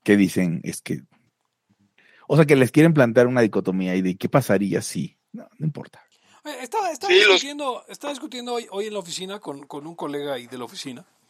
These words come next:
Speaker 2: Este, que, quería traer el tema porque creo que es un tema digno de discutir en Laya.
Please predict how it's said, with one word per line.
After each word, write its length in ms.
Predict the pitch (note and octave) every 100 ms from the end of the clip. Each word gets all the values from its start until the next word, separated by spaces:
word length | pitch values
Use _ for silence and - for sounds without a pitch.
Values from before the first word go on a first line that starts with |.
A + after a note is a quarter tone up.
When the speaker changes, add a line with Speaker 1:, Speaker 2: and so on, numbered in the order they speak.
| _ _ -
Speaker 2:
Este, 180 | - E3
que, 220 | G3 F3
quería 240 | F3+ A3+
traer 180 | C4 B3+
el 60 | A#3
tema 240 | A3 A3
porque 200 | F3 F3+
creo 100 | G#3+
que 100 | G#3+
es 80 | A3
un 100 | A3+
tema 220 | G#3 G3+
digno 200 | F#3+ G3
de 40 | E3
discutir 380 | - D3 D#3
en 120 | D#3 C#3+
Laya. 380 | A#2 A#2 G3